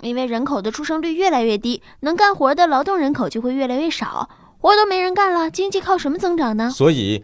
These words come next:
Speaker 2: 想保持单身，除了能养活自己，还要忍受国家和你妈时不时的催婚呐。
Speaker 1: <laughs> 没错，来看下一条消息。啤酒瓶盖上的锯齿有多少个？这一定能难倒不少人。准确地告诉你，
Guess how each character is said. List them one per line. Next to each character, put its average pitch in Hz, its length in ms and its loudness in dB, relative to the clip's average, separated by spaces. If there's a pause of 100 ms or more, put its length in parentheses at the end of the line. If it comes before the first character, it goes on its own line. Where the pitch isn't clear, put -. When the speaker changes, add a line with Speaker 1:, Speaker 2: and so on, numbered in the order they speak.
(140)
Speaker 2:
想 160 240 0
保 98 240 4
持 117 120 -10
单 139 160 2
身， 160 280 0 (160)
除 143 160 0
了 190 140 8
能 143 120 -4
养 113 160 4
活 104 140 -4
自 151 120 -4
己， 90 320 -8 (120)
还 120 120 0
要 127 120 4
忍 87 200 -4
受 98 200 -2
国 107 200 -4
家 139 300 8
和 - 220 -2
你 123 120 -2
妈 107 260 -6
时 - 220 -10
不 117 120 -6
时 - 120 -12
的 87 80 -8
催 123 220 -2
婚 143 160 -2
呐。 147 80 0 (320)
Speaker 1:
<laughs> - 280 -6
没 214 140 -6
错， 233 320 -2
来 226 140 0
看 349 120 0
下 370 160 4
一 320 40 0
条 247 140 0
消 254 180 2
息。 269 180 -6 (680)
啤 392 100 -2 (100)
酒 392 100 -2
瓶 294 200 -2
盖 403 160 2
上 339 120 -2
的 320 120 0
锯 480 220 0
齿 185 420 -4
有 214 160 -2
多 339 200 0
少 277 200 0
个？ 202 260 0 (340)
这 320 120 -4
一 285 100 -2
定 294 180 0
能 277 140 2
难 262 140 2
倒 311 100 4
不 403 140 0
少 - 220 -6
人。 202 280 -2 (640)
准 294 160 -2
确 370 120 0
地 403 100 0
告 392 200 6
诉 277 140 -4
你， 202 220 -4